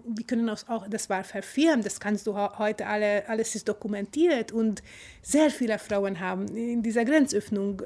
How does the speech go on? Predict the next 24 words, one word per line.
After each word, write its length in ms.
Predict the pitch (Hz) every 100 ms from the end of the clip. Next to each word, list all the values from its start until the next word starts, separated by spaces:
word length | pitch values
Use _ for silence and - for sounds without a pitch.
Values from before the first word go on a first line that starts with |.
| 202
da 540 | 208 202 196 180 -
Arbeit 400 | 240 240 196 180
geleistet 640 | 180 175 180 - 180 175
und 260 | - 208 185
Rede 300 | 214 254 214
gehalten 640 | 180 156 165 175 185 196
und 100 | 190
engagiert 640 | 214 214 202 - 233 196 208
und 140 | 202
wirklich 280 | 254 170 - _
Zivilgesellschaft. 1200 | - - 226 262 285 233 196 180 175 175 170 -
Aus 180 | 190 -
Debrecen 560 | 285 285 226 - 196
hat 180 | 185 180
das 140 | 185 165
organisiert, 580 | 185 175 175 175 185
aus, 140 | 185 196
aus, 220 | 214 -
aus 200 | 226 -
Ostungarn 640 | 262 254 - 233 220 220 208
haben 160 | 208
sie 100 | 202
das 160 | 202 196
organisiert 680 | 220 214 220 208 202 240 269